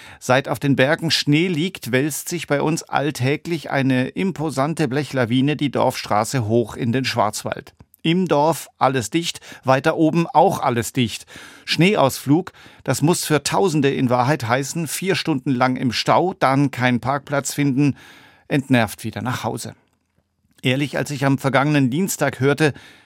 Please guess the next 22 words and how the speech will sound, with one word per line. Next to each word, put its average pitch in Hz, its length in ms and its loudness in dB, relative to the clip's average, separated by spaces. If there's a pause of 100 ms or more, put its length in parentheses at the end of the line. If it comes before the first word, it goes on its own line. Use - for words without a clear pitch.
(120)
Bewegungsradius 131 960 0
maximal 139 560 0
fünfzehn 151 540 -2
Kilometer 139 500 0
um 131 100 0
den 110 200 2
Wohnort, 151 480 2
da 117 100 4
dachte 120 300 -2
ich 107 100 -12
zuerst, 135 380 -2 (260)
Halleluja. 113 760 2 (720)
Dann 160 320 2
wurde 170 200 0
mir 170 280 -4
zweierlei 120 520 -2
klar. - 340 -10 (400)
Erstens, 123 440 -6 (680)
wenn 123 200 2
das 123 180 -2
überhaupt - 440 -6
kommt, 101 420 -8